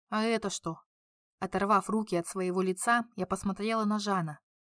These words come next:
«Правильно, Жан, ты сказал. Обыкновенные быки. Казанские быки. А вообще этого бычья везде хватает. Что в Москве, что в Питере, что в Краснодаре, что в Казани. И никуда от них не денешься.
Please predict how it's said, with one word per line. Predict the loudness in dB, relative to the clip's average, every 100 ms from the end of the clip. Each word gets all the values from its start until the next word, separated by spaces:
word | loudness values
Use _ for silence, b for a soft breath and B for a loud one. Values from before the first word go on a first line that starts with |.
| _ _
«Правильно, | -2 0 2 2 0
Жан, | 0 -2 -2
ты | -6
сказал. | -4 -2 -2 -4 -12 _
Обыкновенные | -2 0 2 2 2 4 4 4
быки. | 2 -2 -4 -6 -8 _ _ _ -2
Казанские | 4 6 4 2 -4 -4
быки. | -4 -6 -10 -10 _ _ _ _
А | 0 2
вообще | 2 0 0
этого | 0 2 2
бычья | 2 0 0 0
везде | 0 0 0
хватает. | 0 -2 -4 -6 -12 -10
Что | -4 2
в |
Москве, | 2 2 0 -2 -2
что | -4
в | -6
Питере, | -4 -2 -2 -2
что | -4 -6
в | -6
Краснодаре, | -6 -2 0 2 2 0
что | -6
в | -6
Казани. | -4 0 0 0 -4 _ _ _ 0
И | 0
никуда | 2 4 4
от | 4
них | 0 0
не | 0 2
денешься. | 2 0 -4 -8